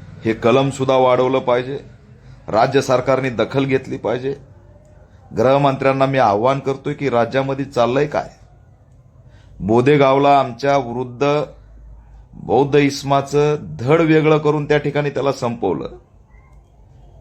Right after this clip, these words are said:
त्याच्यामध्ये आरोपी आणखी आयडेंटिफायच होत नाही. नगरच्या बोदेगावचं हे प्रकरण गंभीर आहे. राज्यभर दलितांवरती हल्ले सुरू आहेत.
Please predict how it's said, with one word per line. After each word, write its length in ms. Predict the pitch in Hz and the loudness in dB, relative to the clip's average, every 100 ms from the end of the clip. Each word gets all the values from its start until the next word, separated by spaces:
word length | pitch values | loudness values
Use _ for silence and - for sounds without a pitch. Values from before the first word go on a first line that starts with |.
| - | -2
त्याच्यामध्ये 440 | 107 139 147 156 147 | 0 2 2 4 4
आरोपी 420 | 113 131 147 160 | 4 4 2 2
आणखी 320 | 143 147 156 | 2 2 2
आयडेंटिफायच 800 | 131 127 143 143 156 156 180 - | 2 2 0 -2 0 0 0 -4
होत 80 | 156 156 | -10 -8
नाही. 180 | 151 - _ _ _ _ _ _ - - _ _ _ - - - - - - | -10 -12 _ _ _ _ _ _ -20 -20 _ _ _ -20 -20 -20 -20 -20 -4
नगरच्या 460 | 87 110 139 143 143 | 0 2 2 2 2
बोदेगावचं 640 | 135 139 156 151 147 160 | 4 4 4 4 2 0
हे 120 | 151 | -2
प्रकरण 500 | 151 151 151 147 143 | -2 -4 -2 -4 -4
गंभीर 320 | 139 139 139 | -6 -4 -2
आहे. 240 | - - - _ _ _ _ - - _ _ _ _ _ - - - - - - | -2 -2 -18 _ _ _ _ -20 -20 _ _ _ _ _ -20 -20 -20 -20 -8 -2
राज्यभर 720 | 104 127 127 151 131 143 160 | 2 2 4 2 4 2 2
दलितांवरती 880 | 139 139 143 139 135 127 120 - 135 | 0 -2 0 0 0 -4 -4 -6 -8
हल्ले 360 | 90 92 101 123 | -6 -4 -2 -4
सुरू 300 | - 90 87 | -6 -6 -4
आहेत. 180 | 82 | -6